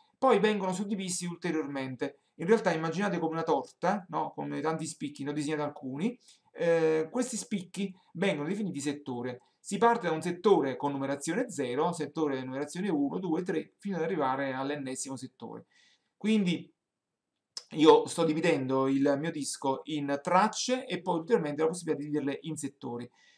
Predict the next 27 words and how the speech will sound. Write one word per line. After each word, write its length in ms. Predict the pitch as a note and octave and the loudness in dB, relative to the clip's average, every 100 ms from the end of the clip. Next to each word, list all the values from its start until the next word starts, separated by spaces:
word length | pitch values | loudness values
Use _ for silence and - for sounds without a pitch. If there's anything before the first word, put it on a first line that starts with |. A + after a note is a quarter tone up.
| _ _ | _ _
Inoltre, 920 | C#4 D4+ A3 D#3 - D#3+ F3+ G3 - - | 4 8 8 8 2 4 4 4 -6 -4
poiché 320 | F#3+ G3+ C#4+ | 0 2 2
sono 280 | - F#3 E3 | 2 0 -2
più 220 | A3 - | -4 -6
piatti, 720 | - A#3 - - - F#3+ G#3+ F3+ | 2 2 2 -2 -4 -4 -4 -6
eh, 200 | - D3 | -8 -6
sulla 360 | C#3 C#3+ D3 D3 | -6 -2 0 2
quale, 960 | E3 F#3+ F#3 D#3 C#3+ C#3 C3+ C3 B2+ | 6 6 6 4 2 -2 -2 -4 -6
eh, 640 | - C3 B2+ A#2+ B2 A#2+ B2 | -8 -12 -12 -14 -18 -20 -20
abbiamo 260 | B2 C#3+ | -6 -2
detto, 400 | D#3 E3 D3 C3+ | -2 -2 0 0
eh, 240 | C3 C3 B2+ B2+ - - | 0 -4 -8 -14 -18 -4
anche 200 | D3+ D3 | -2 0
dalla 140 | C3+ | -2
slide 320 | C3 C#3 C#3 | 0 -2 -2
precedente, 380 | C#3 C3 D3+ C#3+ | -6 -4 -4 -4
si 100 | B2+ | -6
vedevano 360 | C#3 D#3+ D3 F3+ | 0 2 2 -4
più 160 | D3+ | -10
piatti 460 | - D#3 - - C3+ | -2 0 0 -6 -12
che 120 | C3 | -10
girano 300 | A#2+ E3 C#3 | -6 -4 -2
in 40 | |
maniera 220 | C#3 D#3 D3 | 0 0 0
solidale 560 | C#3+ C3+ C#3 A#2+ C3 | -2 0 0 0 -4
intorno 420 | B2+ C3+ E3 D#3+ | -10 0 4 4
all'attuatore, 720 | C3 B2+ D3+ D3 C3 D3+ A3+ | 4 -2 -2 0 2 2 2